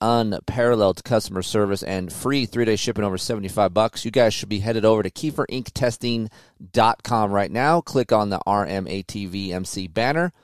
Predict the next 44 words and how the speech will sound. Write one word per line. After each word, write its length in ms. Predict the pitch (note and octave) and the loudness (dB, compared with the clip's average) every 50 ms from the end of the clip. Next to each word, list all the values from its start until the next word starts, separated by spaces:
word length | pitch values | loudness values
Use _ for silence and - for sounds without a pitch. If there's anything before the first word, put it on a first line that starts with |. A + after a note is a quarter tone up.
| _ _ _ _ _ _ _ | _ _ _ _ _ _ _
and 120 | - G#2 A2 | -4 -2 -2
then 100 | A2 - | 0 -2
continue 420 | - G2+ F#2 - C#3 C3+ C3 B2+ | -4 -6 -4 -4 -2 -2 0 0
to 100 | A2+ G#2 | -2 -2
do 240 | F2+ F2+ A#2+ A#2 A#2 | 0 2 2 2 4
that 240 | G#2+ A2 G#2 G2 - | 4 4 2 2 0
shopping, 560 | - - A#2+ A2+ A2 A2 - A2+ A2 G#2+ G#2 | 2 4 6 6 6 4 2 -2 -4 -4 -4
continue 320 | - G2+ F#2+ A#2 A2+ A2 | -6 -6 -4 -4 -4 -2
to 80 | F#2 F#2 | -2 -2
live 240 | F#2 G#2 A2 G2 G2+ | 0 0 0 2 2
your 80 | G2+ | 2
life, 320 | F#2+ G2 G2 G2 G2 F#2+ - | 2 4 4 2 2 0 -2
and 100 | F#2+ F#2+ | -4 -6
that 200 | F#2+ F#2+ F2 - | -6 -6 -4 -2
gives 200 | A2 G#2 F2+ G#2 | -2 0 0 0
us 220 | G2+ F#2+ - - - | -2 -2 -4 -8 -10
a 100 | G2 F#2 | -8 -8
snippet, 760 | E2+ - - - C3 C3+ D3 - - - - - - - - - _ _ _ _ _ _ _ _ _ _ _ _ | -6 -8 -8 -4 0 0 0 0 0 -2 -4 -4 -8 -16 -16 -18 _ _ _ _ _ _ _ _ _ _ _ _
just 240 | - G#2+ G#2 - - | 0 0 0 0 -2
a 60 | A#2 | -2
slice 420 | - C3+ C3 B2+ B2 A2+ G#2+ - | 2 4 6 6 6 4 2 0
of 140 | G2 G2 F#2 | -4 -6 -4
what 380 | F#2 F#2 G#2 A2 G2+ - - A2 | 0 2 2 4 2 2 -2 -2
you 40 | |
guys 240 | G2 A2 G#2 G2+ F#2 | 0 2 2 2 2
are 40 | G2+ | -2
purchasing, 460 | - - - G#2 - - - - G#2+ | -2 -2 -2 -4 -4 -6 -8 -6 -4
and 120 | G2 F2 D#2+ | -4 -6 -4
helps 320 | E2 G2+ G2+ F#2+ - - | -2 -2 -2 0 -2 -4
us 160 | G2+ - - | -6 -4 0
out, 240 | G2+ F#2+ F#2+ F2 - | 2 2 2 0 -2
keeps 220 | - A2 G2+ - | -6 -10 -6 -6
us 120 | G#2 F#2+ - | -6 -4 -2
up 200 | F#2 F#2+ - G2 | -2 -2 -2 -4
and 100 | F#2 F#2 | -4 -2
moving, 340 | F#2 F#2+ F#2+ F2 F#2+ F#2 F#2 | -2 -2 0 0 -2 -4 -4
and 200 | F2 E2+ E2+ D#2+ | -6 -8 -8 -8
gets 180 | F#2+ - - | -8 -8 -6
these 140 | - F#2+ F2 | -8 -6 -6
shows 340 | - - A2+ G2 D3+ D3 F#2+ | -2 0 2 2 2 2 0
out 200 | F2+ E2+ - - | -2 -2 -2 -4
there 120 | F2+ E2+ E2+ | -6 -6 -6
to 140 | - - A2+ | -4 -2 -2
you. 300 | G#2 G#2 G2+ G2+ G#2 | 0 2 2 2 0